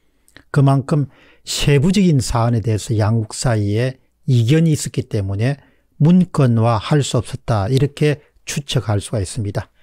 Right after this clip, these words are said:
더욱 석연치 않은 것은 이번 회의에서 어떤 형식으로든 간에 한미 양국 관계자들이 한국의 쿼드 참여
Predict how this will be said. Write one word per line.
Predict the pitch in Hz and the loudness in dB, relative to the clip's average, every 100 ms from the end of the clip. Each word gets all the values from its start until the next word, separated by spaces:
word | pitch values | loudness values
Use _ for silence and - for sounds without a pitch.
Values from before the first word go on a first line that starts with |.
| _ _ _ | _ _ _
더욱 | 139 143 | 0 0
석연치 | - - 151 160 143 139 | -2 -2 2 2 2 0
않은 | 117 120 | 2 2
것은 | 127 - 110 123 143 - _ _ | 0 -2 -4 -4 -8 -14 _ _
이번 | 147 131 143 135 | 0 2 4 2
회의에서 | - 135 131 113 - 131 | 2 2 4 2 0 0
어떤 | 147 - 220 208 | 0 2 2 2
형식으로든 | 214 214 190 143 127 117 | 2 2 2 0 0 0
간에 | 113 120 131 123 - _ _ _ _ | 2 2 2 0 -4 _ _ _ _
한미 | - - 135 143 156 160 156 | -8 -2 2 2 2 2 2
양국 | 127 135 143 - | 2 2 0 -2
관계자들이 | 147 160 139 123 113 104 117 127 160 _ _ _ | 0 2 2 2 0 -2 0 -2 -2 _ _ _
한국의 | - - 160 156 127 113 139 139 _ _ _ - | -12 -2 0 2 0 0 0 0 _ _ _ -16
쿼드 | - 185 180 170 160 - | -4 0 2 2 0 -2
참여 | - 139 131 101 85 | -4 0 0 0 -6